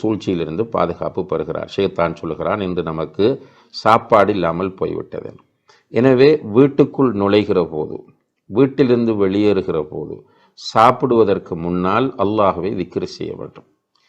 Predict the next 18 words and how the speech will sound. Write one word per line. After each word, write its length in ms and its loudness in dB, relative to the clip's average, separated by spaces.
எப்படி 360 6
திக்ர் 280 2
செய்வது? 640 0
இதிலே 280 0
பொதுவாகத்தான் 840 4
நபி 240 -4
ஸல்லல்லாஹு 20 -8
அலைஹி 340 0
வஸல்லம் 140 -8
அவர்கள் 380 -8
சொல்லுகிறார்கள். 540 -8
சாப்பிடுவதற்கு 800 2
முதல் 420 -2
பிஸ்மில்லா 640 -2
என்று 520 -6
திக்ர் 320 -8
செய்து 340 -10
கொள்ளலாம். 460 -14